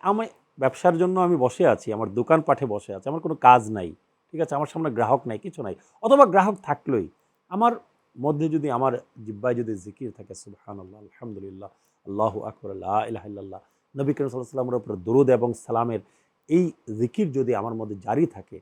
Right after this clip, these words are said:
আস্তাগফিরুল্লাহ, ইস্তেগফার পাঠ করা, আল্লাহর জিকির, ইস্তেগফার পাঠ করার মধ্যে থাকি, নবী করিম সাল্লাল্লাহু আলাইহি ওয়াসাল্লামের দরুদ এবং সালামের মধ্যে থাকি, তাসবিহ তাহলিলের মধ্যে আমি যদি থাকি, তাহলে খারাপ চিন্তা আমার মাথার মধ্যে আসবে না।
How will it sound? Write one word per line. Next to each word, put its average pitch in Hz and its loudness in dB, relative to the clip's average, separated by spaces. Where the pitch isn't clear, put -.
আস্তাগফিরুল্লাহ, 101 -6
ইস্তেগফার 156 -8
পাঠ - -2
করা, - -14
আল্লাহর 175 -4
জিকির, 139 -4
ইস্তেগফার 190 4
পাঠ 143 4
করার 139 0
মধ্যে 131 -4
থাকি, 120 -12
নবী 123 -8
করিম 131 0
সাল্লাল্লাহু 165 -8
আলাইহি - -
ওয়াসাল্লামের 139 -4
দরুদ 160 2
এবং 180 -2
সালামের 135 -4
মধ্যে 123 -8
থাকি, 110 -8
তাসবিহ 185 4
তাহলিলের 190 6
মধ্যে 131 2
আমি 120 0
যদি 117 -4
থাকি, 104 -16
তাহলে - -20
খারাপ 180 -2
চিন্তা 135 -6
আমার 113 -6
মাথার 104 -14
মধ্যে 95 -8
আসবে 85 -8
না। 82 -14